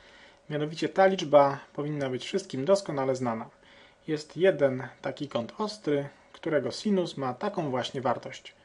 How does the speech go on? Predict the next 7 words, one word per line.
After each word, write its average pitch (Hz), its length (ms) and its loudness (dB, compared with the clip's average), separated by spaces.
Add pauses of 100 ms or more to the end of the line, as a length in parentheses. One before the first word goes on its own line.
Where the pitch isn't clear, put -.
(440)
To 226 120 -6
oczywiście 143 460 -6
kąt 123 300 -4
sześćdziesiąt 139 540 -4
stopni. - 320 -6 (840)
Mamy 185 200 0
bowiem 143 560 -2